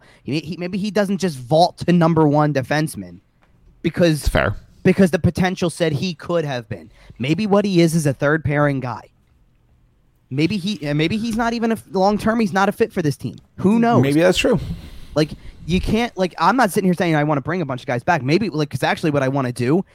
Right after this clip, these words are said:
Speaker 1: is I wanna get a top pair, like, I'd wanna get a top pairing defenseman who plays with Provorov, who steadies him out, then find the right fit to play with Sanheim and make the third pairing round the whole thing out, whether, no matter who it is. And again,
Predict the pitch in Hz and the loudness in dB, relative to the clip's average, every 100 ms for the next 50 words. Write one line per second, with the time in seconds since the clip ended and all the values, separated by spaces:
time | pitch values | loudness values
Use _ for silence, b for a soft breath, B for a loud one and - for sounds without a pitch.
0 | - 135 143 156 175 151 143 135 151 - | -6 -2 0 2 2 0 -2 -2 -2 -2
1 | 147 143 135 135 175 170 170 151 135 160 | -4 -6 -6 -2 0 0 -2 -4 -6 -4
2 | 147 156 143 127 - 131 147 180 190 196 | -2 -2 -4 -6 -8 -8 -6 -4 -4 -6
3 | b b 139 - 151 175 160 185 - 190 | b b -2 0 0 0 0 -2 0 2
4 | 196 143 120 123 - _ 123 123 - 175 | 2 2 -4 -4 -8 _ -8 -8 -6 -6
5 | 202 190 202 202 135 120 - _ _ 127 | -4 -6 -4 -2 0 -2 -6 _ _ 0
6 | 151 185 - 196 196 160 170 190 - 208 | 2 4 4 4 6 6 4 2 -2 -8
7 | - 151 180 160 151 - 160 175 180 185 | -6 0 2 2 0 -2 0 0 0 -2
8 | 214 - _ _ 147 143 160 - - 180 | -6 -10 _ _ -4 -2 -4 -6 0 2
9 | 165 165 165 156 139 156 160 143 151 151 | 2 0 0 0 0 0 0 -2 0 0
10 | 147 160 143 147 165 143 139 147 156 139 | 0 -4 -2 -2 0 -2 -4 -4 -2 -2
11 | 113 147 170 202 233 - _ _ _ - | 0 2 4 2 0 -6 _ _ _ -8
12 | 220 269 | -4 -2